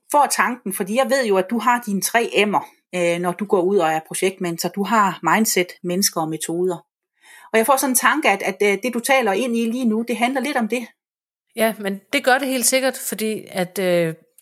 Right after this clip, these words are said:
Speaker 2: den her opgave med at skabe en ramme for feedback, ligger jo på menneske-mindset-delen. Rigtig meget på mindset, fordi det er jo det mindset, du går ind i projektet med, det er det, det mindset, eller det, du skaber omkring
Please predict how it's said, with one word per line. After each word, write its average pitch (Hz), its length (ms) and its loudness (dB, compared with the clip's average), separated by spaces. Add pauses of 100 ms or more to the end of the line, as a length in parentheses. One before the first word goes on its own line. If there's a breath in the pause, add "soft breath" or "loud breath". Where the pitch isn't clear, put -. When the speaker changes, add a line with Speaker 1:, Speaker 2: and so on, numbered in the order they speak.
(960)
Speaker 2:
den 247 180 0
her 220 260 2
opgave 185 640 0
med 208 200 0
at 185 140 0
skabe 196 460 0
en 185 240 -8
ramme 165 320 -2
for 190 180 -8
feedback, 180 720 -2
ligger 190 360 -2
jo 202 200 0
på 160 500 -6 (160)
menneske-mindset-delen. 180 2250 -2 (160)
Rigtig 240 240 0
meget 240 200 2
på 247 60 -8
mindset, 220 440 0 (140)
fordi 208 180 -6
det 196 160 0
er 208 120 4
jo 247 260 0
det 233 300 -2
mindset, 214 460 0
du 208 60 -8
går 196 160 -2
ind 262 200 -4
i 240 40 -6
projektet 214 480 -6
med, 196 80 -8
det 202 80 -4
er 190 40 -8
det, 202 120 -4
det 202 80 -8
mindset, 190 500 0
eller 165 180 -2
det, 180 280 -10
du 190 120 -8
skaber 202 480 2
omkring 170 520 -2